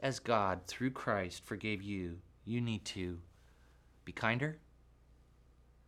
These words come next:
be more tender, like God was with you,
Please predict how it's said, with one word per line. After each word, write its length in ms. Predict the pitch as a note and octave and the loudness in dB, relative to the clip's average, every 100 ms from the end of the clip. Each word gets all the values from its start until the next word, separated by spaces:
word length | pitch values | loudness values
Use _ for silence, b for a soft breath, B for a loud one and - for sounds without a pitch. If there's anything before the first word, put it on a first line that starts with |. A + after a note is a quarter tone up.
| - | -12
be 100 | F#2+ | -4
more 140 | F#2+ | -2
tender, 420 | F2 - A2 C#3+ - - - - - - - - - - | -2 -2 0 0 -2 -20 -20 -20 -20 -20 -20 -20 -8 -6
like 100 | - | 2
God 220 | G2 G2+ | 2 4
was 200 | G#2 G2+ | 0 -2
with 160 | F#2 | -4
you, 220 | G2 A2+ | -4 -4